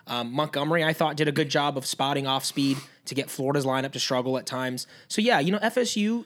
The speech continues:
I think the approach is gonna allow them to hammer anybody who wants to, if there's a pitcher who wants to pitch off his fastball and he believes he's got a dominant ninety-five mile an hour fastball,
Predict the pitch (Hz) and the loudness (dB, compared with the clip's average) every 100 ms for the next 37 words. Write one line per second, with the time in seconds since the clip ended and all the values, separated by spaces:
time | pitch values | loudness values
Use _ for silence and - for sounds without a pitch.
0 | - 160 160 208 165 135 - 170 196 180 | -4 -2 0 -2 -2 -2 2 2 4 0
1 | 147 160 156 135 143 151 160 156 139 110 | 0 0 0 -2 -2 0 -2 -2 -4 -4
2 | 151 143 143 123 113 - - - _ _ | -4 -2 2 2 0 -8 -20 -20 _ _
3 | _ - 170 180 165 165 160 143 151 147 | _ 2 4 6 4 2 2 4 2 0
4 | - - 143 135 - 143 269 254 175 170 | -4 0 2 2 0 2 4 4 2 0
5 | 180 160 160 156 160 151 147 147 135 135 | 2 2 0 2 2 4 4 2 0 0
6 | 139 - 147 143 135 139 135 143 143 139 | 0 2 2 4 0 0 0 0 -2 -2
7 | 131 127 127 143 139 135 135 139 139 135 | -2 2 2 2 0 -2 -2 -2 -2 -2
8 | 131 135 127 131 127 120 135 135 139 - | 0 0 -4 -4 -4 -2 0 -2 -2 -2
9 | 143 | -2